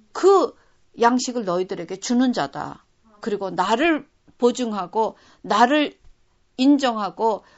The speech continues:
나에게 그 권세를 주고 그 일을 맡기신 이는 하나님이다라고 얘기합니다. 믿든지 안 믿든지.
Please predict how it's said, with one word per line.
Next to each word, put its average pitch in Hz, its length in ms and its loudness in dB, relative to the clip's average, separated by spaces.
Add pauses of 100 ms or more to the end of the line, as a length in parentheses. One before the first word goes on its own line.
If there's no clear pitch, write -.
(140)
나에게 226 680 2 (160)
그 330 220 -2
권세를 262 580 -2
주고 269 280 -4
그 302 220 2
일을 294 380 2
맡기신 214 640 -4
이는 220 320 -6 (220)
하나님이다라고 269 920 -6
얘기합니다. - 420 -20 (800)
믿든지 180 600 -10
안 170 180 -10
믿든지. - 580 -16